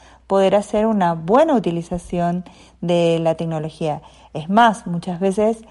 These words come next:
se están exponiendo, se están arriesgando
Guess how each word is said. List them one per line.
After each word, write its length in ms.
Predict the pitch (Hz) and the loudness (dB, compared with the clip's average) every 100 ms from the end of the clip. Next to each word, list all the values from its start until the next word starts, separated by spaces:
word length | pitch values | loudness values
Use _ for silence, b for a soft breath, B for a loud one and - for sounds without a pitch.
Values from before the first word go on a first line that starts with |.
| b b | b b
se 140 | - 190 | -6 -2
están 260 | - 196 | 2 2
exponiendo, 800 | 196 - 185 208 254 247 226 226 | 2 -2 0 4 4 4 2 0
se 120 | 220 | -4
están 280 | 190 180 170 | -8 -6 -4
arriesgando 840 | 170 175 165 202 226 226 208 196 | -2 -4 2 6 6 6 2 -2